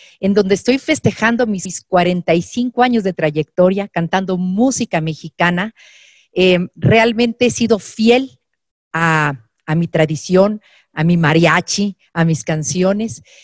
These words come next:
Y qué mejor que en un lugar, en uno de los mejores recintos que tenemos en la Ciudad de México y en México en general, y tal vez en el mundo,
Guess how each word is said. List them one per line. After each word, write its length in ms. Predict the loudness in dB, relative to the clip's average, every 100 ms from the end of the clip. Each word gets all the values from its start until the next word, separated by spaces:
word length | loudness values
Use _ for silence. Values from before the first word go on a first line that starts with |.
| _
Y 140 | -6 -2
qué 160 | 0
mejor 500 | 2 0 2 4 4 4
que 240 | 2 4
en 140 | 2
un 140 | 0 0
lugar, 320 | 0 0 0
en 160 | -2 -2
uno 160 | 0
de 80 | 0
los 180 | -2 -2
mejores 520 | -6 0 2 2 0
recintos 680 | -4 -6 -6 -4 -2 -2 0
que 160 | 0
tenemos 480 | 0 2 2 2 0
en 100 | -4
la 80 | -6
Ciudad 280 | -2 0 0
de 100 | -2
México 460 | -6 -10 -2 -2 -2 _ _ -2
y 180 | 2
en 160 | 4 4
México 400 | 2 0 -2 -2
en 80 | -4
general, 420 | -4 -4 -4 -4 -10 _
y 120 | -8 -2
tal 200 | 0 2
vez 220 | 0 2
en 140 | 0
el 160 | 0 0
mundo, 380 | 0 0 -2